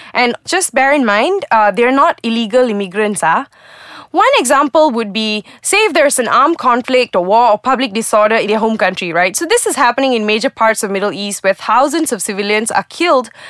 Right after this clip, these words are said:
and displaced due to the ongoing political and religious war in the region. In particular, the Syrian civil war has killed about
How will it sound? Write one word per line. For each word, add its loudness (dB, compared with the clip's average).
and 0
displaced -2
due -4
to -4
the 2
ongoing 0
political -2
and 0
religious -4
war 2
in -6
the -6
region. -4
In 0
particular, 0
the 0
Syrian 0
civil 0
war 2
has -2
killed 0
about 0